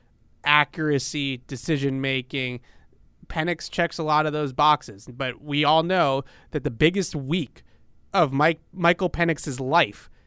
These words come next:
is next week in <laughs> Indianapolis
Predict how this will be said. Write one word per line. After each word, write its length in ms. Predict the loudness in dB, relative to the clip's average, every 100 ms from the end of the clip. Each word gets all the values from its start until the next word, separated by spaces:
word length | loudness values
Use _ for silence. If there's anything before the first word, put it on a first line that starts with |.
| _
is 220 | -2 0
next 380 | 4 4 2 -6
week 240 | -2 0 0
in 80 |
<laughs> 160 | -2 4
Indianapolis 920 | 2 4 2 2 0 0 -4 -4 -8